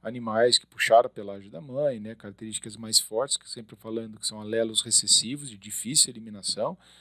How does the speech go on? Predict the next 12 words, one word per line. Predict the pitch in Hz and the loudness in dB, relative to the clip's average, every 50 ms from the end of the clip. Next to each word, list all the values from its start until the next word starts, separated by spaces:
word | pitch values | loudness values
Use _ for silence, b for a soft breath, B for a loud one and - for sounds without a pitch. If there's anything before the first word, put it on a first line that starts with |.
| b b b | b b b
mas | - 113 107 - | 2 4 4 4
puxaram | - - 170 - - 143 123 127 135 | 2 2 0 2 4 4 4 2 0
também | - 165 151 139 120 123 | -8 -10 -8 -8 -10 -14
dos | 139 156 - - | -10 -6 -6 0
pais, | - - 135 120 135 160 - - | 4 6 6 6 6 4 0 0
que | - - | 0 -2
foi | - - 156 156 | -14 -12 -12 -12
um | 147 | -10
touro | - - 135 135 143 151 151 | -6 -2 -2 -2 0 -2 -2
da | 147 147 | -2 -2
raça | 131 135 139 135 - - | -2 -2 2 2 2 2
Canchin | - - 160 170 - - - 147 120 | 0 -4 -8 -2 -2 -2 -2 -4 -10